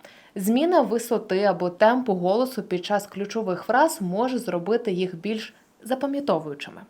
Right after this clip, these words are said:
Третє. Створення взаємодії з слухачем. Інтонація дозволяє вам висловлювати контакт із аудиторією. Вона може допомогти вам залучити слухачів, зробити ваш виступ більш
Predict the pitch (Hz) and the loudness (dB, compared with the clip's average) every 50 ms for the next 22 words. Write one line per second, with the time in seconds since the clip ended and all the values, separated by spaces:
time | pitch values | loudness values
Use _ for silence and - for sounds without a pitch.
0 | _ _ _ - - - - - - - - 233 226 196 180 - - - - - | _ _ _ -20 -20 -20 -20 -20 -10 -4 0 2 2 2 0 -2 -6 -10 -10 -10
1 | - 185 175 208 233 254 269 262 247 233 220 196 180 196 190 185 180 175 170 160 | -8 -2 0 2 2 4 2 2 2 0 0 0 0 0 0 2 0 -2 -2 -2
2 | 202 226 247 240 196 170 - - 202 196 - 240 247 247 - 190 175 180 185 - | -2 0 0 0 0 -2 -4 -6 -8 -8 -6 -6 -6 -6 -6 -6 -8 -10 -12 -18
3 | - - - - - - - 214 214 240 233 240 294 349 349 - 226 185 202 196 | -20 -18 -18 -18 -10 -4 -2 0 2 2 4 4 4 2 2 0 -2 -2 -2 -2
4 | 190 190 208 208 220 233 233 208 180 202 208 202 202 - 190 180 202 214 208 - | -2 0 0 2 4 4 4 4 4 2 2 2 -2 -6 -6 -2 -2 -2 -2 -4
5 | - 220 220 214 196 175 175 170 175 170 170 - 175 175 - 185 180 175 170 - | -4 0 0 0 0 0 -2 -2 -2 -2 -2 -4 -8 -8 -6 -6 -4 -4 -2 2
6 | 208 233 277 285 - - - - 180 196 220 226 208 190 - - 180 185 180 180 | 2 4 2 2 0 -10 -12 -8 -4 -4 -2 -4 -4 -8 -4 -2 0 0 0 0
7 | 180 185 180 175 165 165 170 170 - 175 - - - - - - - 220 247 277 | -2 -4 -4 -4 -6 -6 -6 -10 -14 -16 -18 -18 -16 -16 -8 0 2 4 6 6
8 | 285 254 233 247 226 214 202 190 208 208 202 202 196 202 190 - - - 247 254 | 6 6 4 4 4 2 2 2 0 0 2 2 2 0 0 -2 -2 0 2 2
9 | 262 262 247 202 185 208 226 240 233 220 196 175 190 190 185 185 185 - - 240 | 2 2 2 4 6 6 6 6 4 2 0 0 -2 -2 -2 -4 -4 -4 -2 -2
10 | 247 247 220 214 214 - 220 208 - 196 190 - - 185 175 165 165 170 170 165 | -2 0 0 -2 -2 -2 -6 -6 -4 -6 -6 -4 -2 -2 -2 -2 -2 -4 -4 -2
11 | 170 208 226 226 240 202 202 196 - 185 170 175 185 214 220 220 - 190 175 165 | -2 0 0 0 2 0 0 -2 -2 -4 -2 -2 0 0 -2 -2 -4 -4 -4 -2
12 | 190 202 202 - - | -4 -4 -6 -6 -12